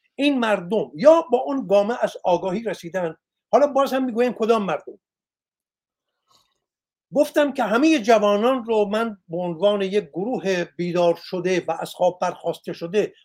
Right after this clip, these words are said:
آنگونه که شاهرخ گرامی گفتن، اصلاً باور ندارم. در اینجا من با شاهرخ هم مخالفت می‌کنم. اصلاً نمی‌باورم که جوانان ایران آگاه شدن.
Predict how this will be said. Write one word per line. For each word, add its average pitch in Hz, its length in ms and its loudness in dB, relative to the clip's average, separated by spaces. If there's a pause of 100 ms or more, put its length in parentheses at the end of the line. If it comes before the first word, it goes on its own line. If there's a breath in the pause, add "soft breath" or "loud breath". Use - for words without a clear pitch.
آنگونه 202 360 0
که 185 140 -8
شاهرخ 185 380 -2
گرامی 165 400 -2
گفتن، 202 360 -2 (200 soft breath)
اصلاً 269 320 -2
باور 170 340 0
ندارم. 110 180 -16 (260)
در 175 80 -2
اینجا 190 220 -6
من 214 220 -4 (180 soft breath)
با 175 140 -2
شاهرخ 180 400 -2
هم 208 120 -4
مخالفت 160 340 -6
می‌کنم. - 360 -12 (920 loud breath)
اصلاً 285 380 0
نمی‌باورم 247 840 2
که 202 160 -6
جوانان 196 520 4
ایران 233 440 -2
آگاه 185 360 0
شدن. - 200 -20